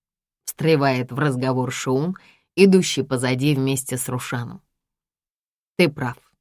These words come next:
ей было не до того», также скучающе отвечает ему Назарь.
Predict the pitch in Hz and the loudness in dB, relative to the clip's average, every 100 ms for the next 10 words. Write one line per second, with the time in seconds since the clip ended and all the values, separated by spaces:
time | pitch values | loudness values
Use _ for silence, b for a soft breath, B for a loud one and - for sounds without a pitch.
0 | _ _ _ - 294 262 120 131 120 120 | _ _ _ -2 2 4 2 0 -2 -4
1 | 123 120 - 127 - - _ _ _ _ | -8 -8 -10 -14 -14 -20 _ _ _ _
2 | _ 170 165 131 135 - 131 135 143 160 | _ 0 0 -2 -6 -4 -4 -2 -4 -4
3 | - 127 131 131 - 123 127 127 127 123 | -6 -6 -2 -2 0 -4 -2 -4 -4 -4
4 | 120 120 | -6 -10